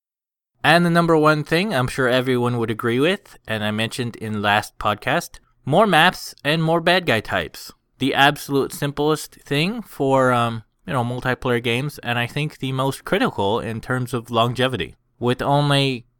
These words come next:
six maps, I think it is, and three bad guy types, people are learning them pretty, pretty quickly.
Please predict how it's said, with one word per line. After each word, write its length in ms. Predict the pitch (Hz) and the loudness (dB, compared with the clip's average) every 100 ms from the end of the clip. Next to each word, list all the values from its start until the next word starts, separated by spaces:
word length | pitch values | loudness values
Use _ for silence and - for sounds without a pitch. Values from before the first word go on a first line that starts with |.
| _ _ | _ _
six 420 | - 165 170 - | -4 -2 -2 -2
maps, 340 | 160 151 160 - | 2 2 2 -4
I 120 | 147 | -4
think 180 | 160 156 | -4 -4
it 100 | 151 | 0
is, 280 | 156 160 | 0 -2
and 260 | - 127 127 | -6 -6 -6
three 240 | - 135 | -2 -2
bad 280 | 131 123 131 | 0 0 2
guy 180 | 120 101 | 2 0
types, 560 | - 98 110 - - - _ _ _ | -2 -4 -4 -6 -18 -20 _ _ _
people 280 | 202 208 | 0 4
are 160 | 202 180 | 6 6
learning 360 | 151 147 143 135 | 4 2 0 -2
them 200 | 123 117 | -4 -4
pretty, 380 | 170 - - | -6 -6 -8
pretty 240 | 143 135 127 | -4 -4 -6
quickly. 460 | 127 127 104 - | -6 -4 -4 -6